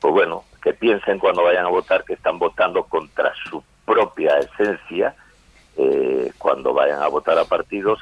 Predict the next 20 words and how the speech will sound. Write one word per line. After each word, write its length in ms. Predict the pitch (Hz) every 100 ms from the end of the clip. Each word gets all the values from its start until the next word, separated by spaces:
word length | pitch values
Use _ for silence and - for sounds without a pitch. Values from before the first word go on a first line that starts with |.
| -
que 380 | - 69 65 65
hablan 440 | 65 65 65 64
de 200 | 65 65
la 140 | 62 67
privatización 800 | 64 64 60 62 - 58 - 60
de 80 | 58
la 140 | 60 -
sanidad, 520 | 73 73 73 65 65 -
de 80 | 57
la 100 | 58
privatización 920 | - 60 60 _ - 58 - 69 60 - - - - _
de 200 | 67 71
la 120 | 65
educación, 800 | 67 67 69 - 78 71 65 67 - - - _
de 260 | - 67 71
la 120 | 69
disminución 760 | - - 76 69 67 64 71 67
de 80 | 67
las 160 | 67
pensiones, 760 | - 80 - 85 80 76 76